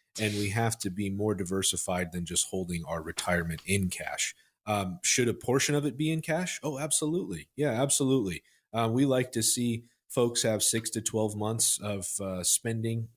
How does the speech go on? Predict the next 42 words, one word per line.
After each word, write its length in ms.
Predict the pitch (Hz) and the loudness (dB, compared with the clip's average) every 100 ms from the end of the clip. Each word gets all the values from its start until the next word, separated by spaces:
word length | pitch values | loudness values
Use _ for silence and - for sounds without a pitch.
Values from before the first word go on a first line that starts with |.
| - | -6
in, 260 | 104 107 - | -4 -4 -2
in 200 | 110 110 | -2 -2
cash 440 | - 110 110 113 | -2 0 2 2
in 100 | 104 | 0
the 80 | 107 | -2
bank, 280 | 98 107 107 | 0 0 -2
ready 260 | 101 104 104 | 0 0 2
to 100 | 101 | 0
go. 360 | 92 101 110 110 _ _ _ | 2 2 2 -2 _ _ _
Um, 280 | 110 107 104 | -4 -4 -2
some, 400 | - - 120 131 - | 0 2 0 -2 -4
some 200 | - 120 | -4 -4
clients 380 | 113 120 123 - | -2 -2 0 0
like 160 | 123 | 0
more 220 | 120 123 151 | 0 0 0
than 140 | 113 | -2
that. 200 | 87 80 | -4 -4
We 120 | 101 | -4
think 180 | 107 120 | -4 -2
that's 220 | 120 117 | -2 -2
great, 380 | - 117 123 - - | -2 0 0 -2 -2
but 200 | 104 - _ _ - | -2 -2 _ _ 0
we 140 | 107 | 0
have 300 | 107 120 117 | 2 0 0
to 100 | 113 | -2
be 160 | 104 101 | -2 -2
balanced 560 | 95 92 110 113 - | 0 0 0 0 0
with 180 | 104 101 | 0 -2
our 140 | 95 | -2
approach 580 | 92 - - 104 131 - - | -2 -2 0 2 2 0 0
and 180 | 101 98 | -2 0
find 380 | - 110 107 | 0 2 0
the 100 | 101 | 0
right 280 | 92 101 101 - _ _ _ | 0 2 2 -2 _ _ _
diversification 1200 | - 98 101 110 - - 92 - 98 101 - 95 82 | -4 -2 2 2 2 -2 -6 -4 -2 0 -2 -4 -8
across 480 | 82 - 98 92 | -12 -6 -2 0
different 380 | - 95 - 90 | -2 -4 -6 -8
classes. 640 | - - 87 87 - - | -10 -6 -2 -2 -2 -2
That 160 | 101 95 | -2 -2
includes 420 | 92 - 98 87 | -4 -4 -2 -2
market 380 | 92 104 117 110 | -2 -2 0 0
risk. 380 | 104 110 - | 0 2 2